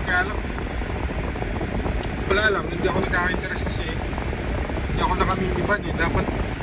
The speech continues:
dapat kasi daw naka-minivan. Yun naman dapat, natatanggapan pa rin ang gusto, kaya lang mababa, tsaka maiksing oras.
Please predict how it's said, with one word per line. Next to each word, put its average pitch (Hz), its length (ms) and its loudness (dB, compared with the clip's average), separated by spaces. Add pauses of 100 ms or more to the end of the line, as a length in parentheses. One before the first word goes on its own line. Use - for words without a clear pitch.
(260)
dapat 349 340 -2
kasi - 220 -2
daw 185 160 2
naka-minivan. 180 720 0 (840)
Yun 466 160 -2
naman 494 140 4 (260)
dapat, - 300 0 (760)
natatanggapan 202 720 0
pa 202 160 -2
rin 180 80 -2
ang 185 160 0
gusto, - 160 -2
kaya - 240 2
lang 170 180 -4
mababa, - 420 0 (280)
tsaka - 220 0 (260)
maiksing - 320 0
oras. - 300 -2